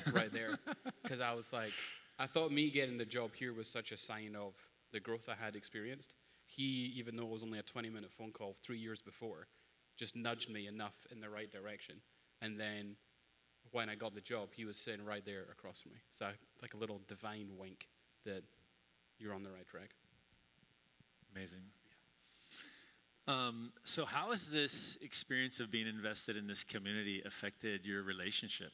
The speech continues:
Speaker 2: and how you guys have, we, we had this conversation the other night that, uh, Jordan two point oh, like, Jordan one point oh and Matty would probably not have been a good thing, but Jordan two point oh, a great thing. Um,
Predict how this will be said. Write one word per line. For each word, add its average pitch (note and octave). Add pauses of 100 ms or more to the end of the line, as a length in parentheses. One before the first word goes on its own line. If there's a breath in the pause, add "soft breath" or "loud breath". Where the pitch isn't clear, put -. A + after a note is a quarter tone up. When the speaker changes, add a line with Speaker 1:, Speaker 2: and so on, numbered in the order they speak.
Speaker 2:
and F#2
how F#2+
you G2
guys F2+ (560 loud breath)
have, G2+
we, C3
we C3
had D3+
this C3
conversation B2
the A2
other A2
night A2
that, G#2
uh, G#2
Jordan A#2
two A#2+
point A2
oh, G#2+
like, G#2+
Jordan D#3+ (480 loud breath)
one C#3
point E3
oh E3+
and C#3
Matty D3
would A#2+
probably C#3
not C3
have A#2+
been A#2+
a A2+
good A2
thing, B2 (360 loud breath)
but C#3
Jordan D#3+
two E3+
point D3
oh, C#3+
a B2+
great B2+
thing. A#2 (380 loud breath)
Um, C3